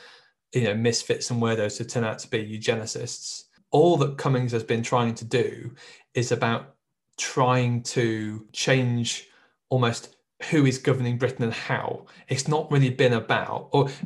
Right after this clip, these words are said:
or say, um, we've talked about, for instance, setting up an, a, an equivalent of darpa, a sort of research ring, or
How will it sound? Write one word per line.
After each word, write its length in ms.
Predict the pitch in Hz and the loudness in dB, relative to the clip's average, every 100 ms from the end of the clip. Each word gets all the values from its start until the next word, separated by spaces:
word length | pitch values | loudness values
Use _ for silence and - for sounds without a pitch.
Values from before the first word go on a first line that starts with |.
| - | -2
or 140 | 147 139 | 0 2
say, 460 | - 127 117 117 - - | 2 2 2 -2 -12 -2
um, 360 | 135 120 113 117 | 2 2 0 0
we've 180 | 127 - | -2 0
talked 260 | 135 - | -4 -4
about, 400 | - 113 107 - - - _ _ | -4 -2 -2 -6 -18 -20 _ _
for 180 | - 127 | -4 -4
instance, 460 | 113 - 113 - - | -2 -6 -8 -8 -10
setting 540 | - 127 - 117 113 | -4 -2 -2 -6 -4
up 320 | 107 - - - - _ - | -6 -8 -16 -18 -18 _ -4
an, 100 | 127 | -2
a, 220 | - 131 - | 0 0 2
an 100 | 131 | -2
equivalent 380 | 123 127 120 | 0 -2 -2
of 140 | 120 - | -4 0
darpa, 600 | 127 117 - - - - - - | 2 2 -2 -8 -8 -10 -18 -12
a 80 | 123 | -4
sort 240 | 139 123 | 0 0
of 140 | 123 123 | 0 0
research 920 | 135 - - - - - - - - | 0 -2 -4 -6 -12 -4 -4 -4 -6
ring, 220 | 127 117 110 | -2 0 2
or 200 | 117 | 0